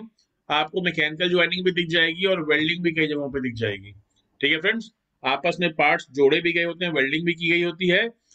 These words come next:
और वहां पे ये rivets वगैरह लगा के वो भी उस तरीके से भी जोड़े गए होते हैं parts। बाकी <clears throat> एडहेसिव बॉन्डिंग का मैंने आपको example बता ही दिया। तो देखो friends, ये एक ऐसा part है, ये एक ऐसा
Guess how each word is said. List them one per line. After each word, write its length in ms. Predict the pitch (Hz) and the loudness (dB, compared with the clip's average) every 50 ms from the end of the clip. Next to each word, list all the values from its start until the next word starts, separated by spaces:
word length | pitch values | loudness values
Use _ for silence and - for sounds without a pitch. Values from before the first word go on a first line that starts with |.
| _ _ _ - | _ _ _ 2
और 540 | 143 160 175 175 170 170 180 226 247 240 _ _ _ _ _ _ _ - | 4 6 6 6 6 4 4 2 0 -2 _ _ _ _ _ _ _ -4
वहां 280 | 131 143 143 143 160 165 160 170 | 0 2 2 4 2 2 2 2
पे 220 | 175 180 202 226 226 226 _ _ _ _ _ _ _ - | 2 2 2 0 -2 -4 _ _ _ _ _ _ _ -4
ये 180 | 127 151 170 160 | 0 0 0 2
rivets 400 | 139 147 151 165 175 165 - 175 | 0 0 0 0 -2 -2 0 0
वगैरह 200 | 165 165 165 160 | 2 2 4 4
लगा 180 | 160 151 151 | 4 2 2
के 220 | 156 151 175 190 202 | 0 0 0 -2 -2
वो 300 | 151 147 147 156 160 165 | -2 -2 0 2 4 4
भी 180 | 170 190 185 | 4 4 6
उस 220 | 175 180 175 - 180 | 4 4 4 2 0
तरीके 240 | 165 165 165 170 | 0 0 0 -2
से 140 | 165 170 165 | -2 0 2
भी 100 | 160 160 | 2 2
जोड़े 220 | 151 147 143 135 127 | 4 4 2 2 2
गए 120 | 120 117 | 2 0
होते 220 | 113 110 110 117 113 | -2 -2 -6 -8 -10
हैं 160 | 110 110 - _ _ - | -10 -12 -14 _ _ -2
parts। 360 | 120 107 98 90 - - - _ _ _ _ _ _ _ _ _ _ _ _ _ _ _ _ _ _ _ _ | 0 0 0 -2 -6 -12 -18 _ _ _ _ _ _ _ _ _ _ _ _ _ _ _ _ _ _ _ _
बाकी 420 | 139 143 143 143 - 208 190 180 185 190 - _ _ _ | 0 0 0 0 0 0 2 2 0 0 -4 _ _ _
<clears throat> 220 | _ _ _ _ - 170 - - - - - - - - | _ _ _ _ 0 0 0 0 -2 -4 -10 -8 -2 0
एडहेसिव 420 | 139 143 143 156 156 156 - 180 | 0 0 2 0 0 0 0 0
बॉन्डिंग 340 | 170 165 165 160 170 175 170 | 2 2 2 2 0 0 -2
का 80 | 175 160 | -2 -2
मैंने 180 | 156 156 165 | 0 0 0
आपको 220 | 160 156 151 170 160 | 0 0 0 0 -2
example 340 | 156 151 151 143 147 160 151 | 0 0 0 0 0 -2 -4
बता 180 | 147 - 147 | -2 0 0
ही 120 | 147 160 175 | 0 0 0
दिया। 240 | 160 151 139 139 - - _ _ _ _ _ - - _ _ _ _ _ _ _ - | 0 0 -2 -2 -2 -6 _ _ _ _ _ -20 -20 _ _ _ _ _ _ _ -4
तो 80 | 175 | 0
देखो 220 | 170 185 185 214 208 | 2 2 2 2 2
friends, 220 | 214 214 208 190 175 | 2 2 0 0 -2
ये 140 | 175 180 202 | 0 2 2
एक 240 | 214 208 208 208 - | 2 0 -2 -2 0
ऐसा 320 | 156 156 160 165 160 202 214 | 0 2 2 2 0 -2 -2
part 380 | 196 - 180 165 165 165 156 156 143 | 0 2 4 4 4 4 2 0 -2
है, 100 | 143 156 156 | 0 2 2
ये 60 | 165 | 2
एक 100 | 175 165 | 2 2
ऐसा 640 | 165 151 151 147 156 170 170 160 151 165 190 - | 0 0 0 0 0 2 2 2 2 0 0 -4